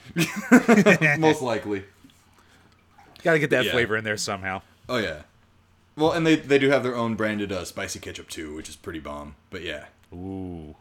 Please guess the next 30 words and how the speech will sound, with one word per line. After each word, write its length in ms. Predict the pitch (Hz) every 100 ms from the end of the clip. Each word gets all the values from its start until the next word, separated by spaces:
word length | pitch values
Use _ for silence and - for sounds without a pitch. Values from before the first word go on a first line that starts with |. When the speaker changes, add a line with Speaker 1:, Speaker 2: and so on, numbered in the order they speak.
| _ _ _ _ _ _ _ _
Speaker 2:
But, 180 | 135 123 107 - 101
yeah, 240 | 147 233 107 85
all 80 | 208
right. 280 | 147 160 - 123
Yeah. 300 | 123 127 113 107
Uh, 200 | 131 127 - 139 131 -
I, 120 | 180
I 80 | 175
always, 260 | 196 202 165
ma-, 80 | 185 -
I 80 | 151
think 240 | 269 320
I 120 | - 226
had 340 | 190 175 135 110 101 -
Jack 360 | 131 127 120
in 60 | 107
a 40 |
Box 280 | 80 85 82
before. 320 | 92 - 90
I 80 | 87
think 180 | 165 156
we 80 | 170
went 180 | 156 147
to 100 | 135
a 40 |
bachelor 320 | 117 120 120
party 220 | 120 117 110
in 80 |
Tennessee. 400 | 113 110 101 107
Speaker 1:
Uh-huh. 300 | 107 110 107